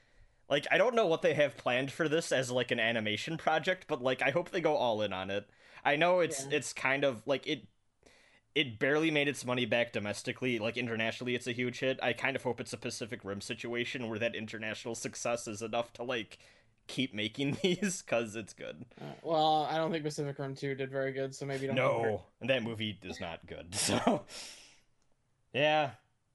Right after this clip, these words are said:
Speaker 1: No, honestly, I just am waiting for the inevitable. I, I want, I want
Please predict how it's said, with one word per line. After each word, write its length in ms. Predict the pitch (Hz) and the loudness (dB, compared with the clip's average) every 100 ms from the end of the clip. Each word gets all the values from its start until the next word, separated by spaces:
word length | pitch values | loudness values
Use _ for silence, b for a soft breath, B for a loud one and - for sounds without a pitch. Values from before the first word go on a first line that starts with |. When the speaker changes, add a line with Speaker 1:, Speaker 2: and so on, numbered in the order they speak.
| _ _ _ _ _ _ _ | _ _ _ _ _ _ _
Speaker 1:
No, 220 | 147 175 180 | 2 4 4
honestly, 440 | 156 190 185 196 | 4 2 2 4
I 100 | 170 156 | 4 4
just 220 | 170 160 | 0 2
am 280 | 151 139 127 | 0 0 2
waiting 280 | 131 123 | 2 2
for 140 | 120 120 | -2 -2
the 100 | 117 | 0
inevitable. 800 | 107 104 113 104 107 101 95 - | 0 0 -2 0 0 0 -2 0
I, 160 | 123 123 | 0 2
I 120 | 123 | 2
want, 300 | 120 123 120 - _ _ _ | 2 2 0 -6 _ _ _
I 120 | 117 117 | 0 2
want 380 | 117 117 117 | 2 0 -2